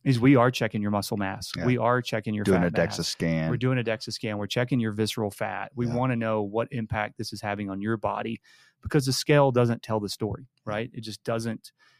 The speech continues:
Speaker 1: give us the insight to be able to coach you in the right direction.
Speaker 2: Yeah. It'd be nice. I wish we could check, um, all those lab levels on patients, but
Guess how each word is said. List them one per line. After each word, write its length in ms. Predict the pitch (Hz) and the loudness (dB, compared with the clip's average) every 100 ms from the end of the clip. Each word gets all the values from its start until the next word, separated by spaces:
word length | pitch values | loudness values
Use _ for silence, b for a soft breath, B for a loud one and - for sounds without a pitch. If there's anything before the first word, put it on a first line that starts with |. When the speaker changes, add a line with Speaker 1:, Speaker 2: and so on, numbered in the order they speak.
| b - | b -2
Speaker 1:
give 160 | 127 117 | 0 0
us 180 | 113 | -2
the 160 | - 110 | -4 -4
insight 560 | 117 113 110 104 101 - _ - | -2 -2 0 0 -2 -6 _ -10
to 200 | - 104 | -2 -2
be 100 | 107 | 0
able 160 | 110 104 | 0 0
to 100 | 98 | -4
coach 400 | - 113 110 - | -4 -4 -4 -6
you 120 | 107 | -6
in 60 | 98 | -6
the 100 | 95 | -6
right 220 | 98 - | -6 -6
direction. 440 | 113 113 123 - | -8 -8 -8 -10
Speaker 2:
Yeah. 520 | 127 - _ _ - B B | -10 -14 _ _ -20 B B
It'd 100 | 139 | 2
be 120 | 117 123 | 8 8
nice. 480 | 101 95 98 - | 8 6 2 0
I 180 | - 92 | 0 0
wish 360 | 92 95 87 - | 2 0 0 -2
we 100 | 90 | -6
could 180 | - - | -6 -8
check, 400 | - 92 76 - - _ _ _ _ _ | -4 -4 -4 -10 -18 _ _ _ _ _
um, 300 | 87 85 80 - | -6 -4 -4 -4
all 260 | 87 87 82 | -2 0 0
those 560 | 78 76 73 - - - _ - | -2 -4 -4 -8 -14 -18 _ -10
lab 380 | 82 78 73 71 | -4 -2 -2 -2
levels 400 | 76 69 69 - | -4 -4 -6 -10
on 140 | 71 67 | -10 -6
patients, 580 | - 69 - 62 - - | -6 -6 -8 -12 -12 -6
but 280 | 87 73 | -2 -4